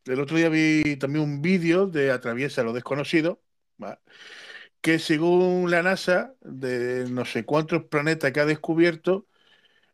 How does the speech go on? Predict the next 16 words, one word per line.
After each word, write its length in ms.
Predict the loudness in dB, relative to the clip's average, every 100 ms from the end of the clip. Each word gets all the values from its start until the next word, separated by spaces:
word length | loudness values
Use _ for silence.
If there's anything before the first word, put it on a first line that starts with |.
| 0
ha 160 | 2 4
descubierto, 1000 | 2 0 0 2 0 0 -2 -2 -4 _ 0
eh, 760 | 2 4 2 2 0 -2 -4 -10
mm, 500 | -8 -6 -6 -4 0
vamos 200 | 0 0
a 20 |
poner, 280 | 2 2 0
de, 120 | -2
creo 240 | -4 -4
que 220 | -2 -2 0
de 180 | -2
cien, 300 | -2 0 0
por 140 | 0 -6
decir 360 | -2 0 0
un 160 | 0 2
número, 400 | 2 4 2 -2